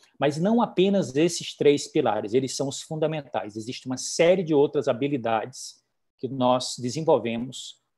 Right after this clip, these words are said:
e que vocês vão tomar conhecimento hoje dentro da proposta desta aula.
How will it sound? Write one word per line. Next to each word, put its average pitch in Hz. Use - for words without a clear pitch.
e 131
que 135
vocês 123
vão 120
tomar 120
conhecimento 120
hoje 120
dentro 123
da 123
proposta 113
desta 120
aula. 104